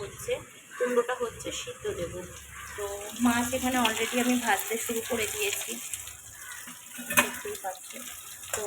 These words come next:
আজকের মাছটা বেশি ভালো, যে বড় মাছের থেকেও দেখছি ছোট মাছগুলোতে বেশ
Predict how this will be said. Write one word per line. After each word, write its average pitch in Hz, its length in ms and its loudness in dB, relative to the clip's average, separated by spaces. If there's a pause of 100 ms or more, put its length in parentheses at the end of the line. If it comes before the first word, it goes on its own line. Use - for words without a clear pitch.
(340)
আজকের 262 320 4 (360)
মাছটা 214 340 4 (160)
বেশি 247 360 8 (220)
ভালো, 214 260 8 (300)
যে 220 80 6 (180)
বড় 214 180 8 (120)
মাছের 285 400 8 (140)
থেকেও 277 340 10 (120)
দেখছি 247 360 4 (560)
ছোট 247 200 8 (180)
মাছগুলোতে 240 680 6 (300)
বেশ 220 180 6